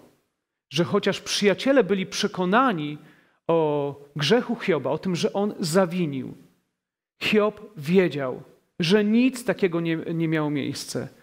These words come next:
W kolejnym slajdzie, y, ja wypisałem kilka fragmentów, w których Hi-, w którym, w których Hiob broni swojej sprawiedliwości. Przeczytajmy te fragmenty. Hiob,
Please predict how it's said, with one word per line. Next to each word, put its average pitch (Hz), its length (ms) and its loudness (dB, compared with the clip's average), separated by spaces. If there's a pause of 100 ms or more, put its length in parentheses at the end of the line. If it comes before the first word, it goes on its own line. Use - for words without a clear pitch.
(260)
W - 80 -18
kolejnym 247 420 4
slajdzie, 151 680 -2 (720)
y, 147 400 0
ja 165 80 4
wypisałem 214 480 0
kilka 269 680 2
fragmentów, 196 640 0
w - 60 -18
których - 280 -2
Hi-, - 340 -8
w - 80 -14
którym, 196 320 0 (520)
w - 40 -20
których 208 260 2
Hiob 240 400 0
broni 208 440 4
swojej 190 340 0
sprawiedliwości. 139 1000 -6 (1000)
Przeczytajmy 160 600 0
te 147 100 -10
fragmenty. 127 600 -8 (1200)
Hiob, 214 340 0